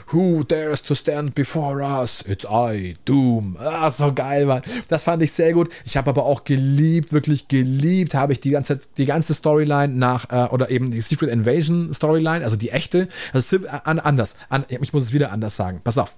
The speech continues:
Secret Invasion, mega geil, mit allen Konsequenzen, die danach kamen, fand ich großartig. Und dann habe ich auch absolut geliebt dann die ganze Phase danach mit Norman Osborn dann als, als Shield-Leiter. Die ganze Dark Avengers-Zeit so,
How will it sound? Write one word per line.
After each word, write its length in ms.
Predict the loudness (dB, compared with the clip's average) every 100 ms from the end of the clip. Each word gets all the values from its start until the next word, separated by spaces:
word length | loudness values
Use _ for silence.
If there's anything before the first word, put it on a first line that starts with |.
| -20 -20 -20 -20 -20 -20 -20 -20 -18 -16
Secret 300 | -4 -2 2
Invasion, 500 | 2 4 4 4 2 2
mega 340 | 2 4 4
geil, 400 | 2 0 0 -2 -6 -6
mit 140 | -2
allen 220 | 2 2 4
Konsequenzen, 500 | 2 2 0 0 2
die 60 |
danach 280 | 2 0 0
kamen, 380 | -2 0 0 0
fand 180 | 0 -2
ich 80 | -2
großartig. 680 | 0 0 0 -4 -2 -2 -4 -16 -16 -2
Und 220 | 0 2
dann 280 | 2 2 0 -4
habe 160 | -2 0
ich 140 | 0
auch 180 | -2 -2
absolut 480 | -4 -2 0 0 2
geliebt 300 | 0 2 2
dann 100 | 2
die 60 |
ganze 240 | 2 2 -2
Phase 260 | 0 2
danach 420 | 2 2 2 0
mit 140 | 0 0
Norman 260 | 2 2
Osborn 460 | 0 -2 0 0 2
dann 160 | 2 2
als, 220 | -2 0
als 180 | 0 0
Shield-Leiter. 640 | 2 2 2 0 0 -4 -4 -8
Die 80 | -2
ganze 240 | 0 2 0
Dark 340 | 2 0 0
Avengers-Zeit 800 | 0 0 2 2 0 -2 0 0
so, 200 | -4